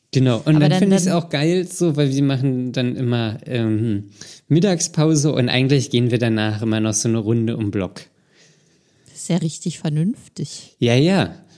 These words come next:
Speaker 1: Und das fällt aber alles weg, wenn ich bei mir selber in der Küche stehe, in der Bude, wo ich schon,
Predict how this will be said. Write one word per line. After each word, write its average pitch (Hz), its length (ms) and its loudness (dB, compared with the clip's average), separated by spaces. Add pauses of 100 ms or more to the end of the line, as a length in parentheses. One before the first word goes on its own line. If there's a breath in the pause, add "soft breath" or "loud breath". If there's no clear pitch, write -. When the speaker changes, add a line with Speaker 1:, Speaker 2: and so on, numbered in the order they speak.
(220 soft breath)
Speaker 1:
Und 131 240 0
das 147 120 2
fällt 170 280 0
aber 151 180 2
alles 147 320 2
weg, 180 240 0
wenn 139 140 4
ich 127 120 -2
bei 139 120 2
mir 131 200 2
selber 147 380 2
in 143 100 0
der 131 140 2
Küche 170 320 0
stehe, 143 460 0
in 135 120 -2
der 131 120 0
Bude, 151 420 2
wo 139 80 2
ich 143 160 0
schon, 135 260 0